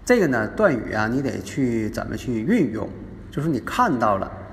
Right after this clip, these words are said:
这一下就能断出来。但是呢，也不能随便使用。那看到这回事儿，你断出来可能又不是那回事儿，所以还得有一套这个科学严谨的逻辑分析。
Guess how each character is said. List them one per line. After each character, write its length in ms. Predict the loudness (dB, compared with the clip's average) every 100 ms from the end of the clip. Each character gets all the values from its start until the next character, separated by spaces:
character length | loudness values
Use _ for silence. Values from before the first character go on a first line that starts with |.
| -6
这 120 | 0 2
一 100 | 2
下 160 | 0
就 100 | -2
能 140 | -4 0
断 260 | 2 0
出 120 | -2
来。 100 | -8 -10 -14 -12 4
但 160 | 6
是 80 | 6
呢， 80 | 2
也 80 | 2
不 100 | 2
能 140 | 2
随 240 | 0 0
便 240 | 2 2 2
使 160 | -2 -8 -6
用。 100 | -8 -10 -16 -8
那 120 | -2 0
看 260 | 4 4
到 120 | 4
这 120 | 2 2
回 200 | 0 0
事 80 |
儿， 100 | 0
你 80 | 0
断 240 | 2 2 2
出 80 |
来 100 | 0
可 140 | 0 -2
能 100 | 0
又 120 | -2
不 160 | -2 -2
是 100 | -2
那 80 |
回 160 | -2 -4
事 140 | -6
儿， 60 | -8 -10 -12 -14 -14
所 160 | 2 4
以 20 |
还 140 | 4
得 80 | 2
有 200 | 2 0
一 120 | -2
套 420 | 0 2 4 2 -2
这 100 | -4
个 80 | -4
科 280 | 0 0
学 180 | 2 0
严 240 | 0 0 0
谨 160 | -2
的 120 | -4
逻 160 | -2 -2
辑 120 | -2
分 220 | -2 -2
析。 220 | -4 -6